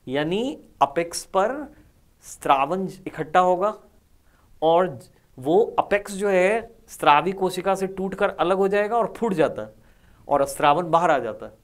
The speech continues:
ठीक है ना। तो अगर इस तरह से स्रावन होता है, तो ऐसे ग्लैंड को हम क्या कहेंगे? एपोक्राइन यानी अपस्रावी ग्रंथि कहेंगे, ठीक है।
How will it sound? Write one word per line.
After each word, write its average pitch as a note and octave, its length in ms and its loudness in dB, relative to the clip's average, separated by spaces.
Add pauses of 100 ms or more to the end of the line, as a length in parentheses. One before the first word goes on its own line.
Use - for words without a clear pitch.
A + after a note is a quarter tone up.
ठीक F3 140 -4
है G#3+ 60 -2
ना। E3 120 -6 (340)
तो E3 60 0
अगर A3 680 -2
इस - 160 -8
तरह F3 260 0
से G3 420 0
स्रावन D#3+ 480 0
होता D3 280 0
है, G2+ 200 -6 (440)
तो - 260 -12
ऐसे C#3 400 -2
ग्लैंड C#3 460 -4
को E3 100 -6
हम D3 180 -12
क्या D#3 200 -2
कहेंगे? D#3+ 600 -6 (520)
एपोक्राइन D#3+ 600 -2
यानी D#3+ 340 -8
अपस्रावी D3 680 -2
ग्रंथि C3+ 400 -10
कहेंगे, A2 340 -12 (180)
ठीक E3 160 -8
है। D#3 180 -8